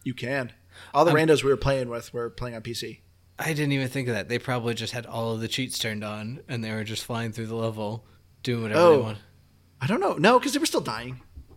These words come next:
Speaker 2: Were they?
Speaker 1: Yeah,
Speaker 2: Yeah,
Speaker 1: they
Speaker 2: but
Speaker 1: were
Speaker 2: if
Speaker 1: still getting crushed every once in a while.
Speaker 2: Yeah, I figure you could still get crushed and maybe, like, fall off into lava or, like, off of cliffs or something.
Speaker 1: Uh,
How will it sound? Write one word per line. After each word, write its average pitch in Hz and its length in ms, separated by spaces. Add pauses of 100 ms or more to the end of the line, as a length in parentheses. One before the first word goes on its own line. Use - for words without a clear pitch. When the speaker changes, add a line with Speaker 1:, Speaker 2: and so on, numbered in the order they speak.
(160)
Speaker 2:
Were 135 160
they? 175 120
Speaker 1:
Yeah, - 20
Speaker 2:
Yeah, 190 400
Speaker 1:
they 226 60
Speaker 2:
but - 20
Speaker 1:
were 196 80
Speaker 2:
if 196 60
Speaker 1:
still 240 100
getting 196 160
crushed 123 340
every 120 140
once 117 160
in 117 60
a - 20
while. 123 240 (640)
Speaker 2:
Yeah, 185 240
I 175 60
figure 175 240
you 131 100
could 120 140
still 123 160
get - 160
crushed 123 420
and 110 100
maybe, 104 200
like, 95 160
fall 107 280
off 101 180
into 107 120
lava 104 540 (160)
or, 110 100
like, 101 220
off 104 160
of 98 100
cliffs - 320
or 113 60
something. 104 460 (460)
Speaker 1:
Uh, 139 120